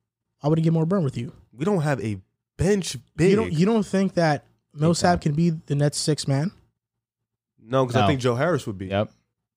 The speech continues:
Speaker 1: If he starts.
Speaker 2: And
Speaker 3: And
Speaker 2: then
Speaker 3: what
Speaker 2: Patty
Speaker 3: about Cam?
Speaker 2: Mills.
Speaker 1: Because
Speaker 3: And what
Speaker 1: right,
Speaker 3: about
Speaker 1: right
Speaker 3: Patty
Speaker 1: now,
Speaker 3: Mills?
Speaker 1: right now, their projected starting lineup is
Speaker 2: Say the lineup.
Speaker 1: Harden, Kyrie, Harris, K D, Blake.
Speaker 2: So then you got
Speaker 3: So
Speaker 2: Mills off
Speaker 3: Patty.
Speaker 2: the bench and
Speaker 3: Mm-hmm.
Speaker 2: then, uh, Millsap.
Speaker 1: So Mills,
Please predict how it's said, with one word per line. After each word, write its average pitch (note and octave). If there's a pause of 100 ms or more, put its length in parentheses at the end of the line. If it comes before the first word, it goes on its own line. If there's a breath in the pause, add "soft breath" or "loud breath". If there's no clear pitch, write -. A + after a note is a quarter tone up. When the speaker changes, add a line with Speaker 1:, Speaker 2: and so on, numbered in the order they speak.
(560)
Speaker 1:
If D#3
he E3
starts. F3+
Speaker 2:
And C#3
Speaker 3:
And C3
Speaker 2:
then -
Speaker 3:
what C3+
Speaker 2:
Patty C#3+
Speaker 3:
about C#3
Cam? C#3+
Speaker 2:
Mills. F#3+
Speaker 1:
Because G#3
Speaker 3:
And E3
what F3
Speaker 1:
right, G3+
Speaker 3:
about -
Speaker 1:
right G#3+
Speaker 3:
Patty A3
Speaker 1:
now, G#3+
Speaker 3:
Mills? B2
Speaker 1:
right G3
now, F#3+
their F3
projected E3+
starting D#3+
lineup D3+
is C#3
Speaker 2:
Say B2
the A#2+
lineup. A2
Speaker 1:
Harden, F3+
Kyrie, D#3
Harris, D3
K D3+
D, C#3+
Blake. B2+ (960)
Speaker 2:
So -
then G#2
you G#2+
got G2+
Speaker 3:
So G#2+
Speaker 2:
Mills A#2+
off A2
Speaker 3:
Patty. A2
Speaker 2:
the -
bench G2+
and G#2
Speaker 3:
Mm-hmm. F#2+
Speaker 2:
then, F#2+
uh, F#2
Millsap. F#2+
Speaker 1:
So D#3+
Mills, F3